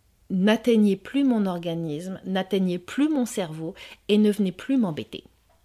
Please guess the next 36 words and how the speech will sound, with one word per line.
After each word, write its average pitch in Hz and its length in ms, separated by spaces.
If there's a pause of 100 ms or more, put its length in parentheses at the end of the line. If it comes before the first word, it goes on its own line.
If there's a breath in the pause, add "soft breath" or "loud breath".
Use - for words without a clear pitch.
(520)
Ça, - 200
c'est 247 180
le 170 100
premier 175 360
point. - 220 (420 loud breath)
Comment 170 280
j'ai 190 160
fait ? 277 260 (240)
Je 175 120
l'ai 165 160
mis 175 180
en 214 80
prière. 185 480 (160 loud breath)
J'ai 190 140
pas 202 100
dit, « 214 140
Seigneur, 190 360
enlève-moi 185 380
la 175 100
douleur. » 165 380
J'ai 202 80
dit, « 170 100
Seigneur, 175 280
c'est - 160
pas 185 120
normal. 180 440 (200 loud breath)
Il 175 80
y 175 60
a 165 60
quelque 220 320
chose 208 280
que 185 120
je 170 80
dois 175 100
comprendre 185 540
ici. 214 300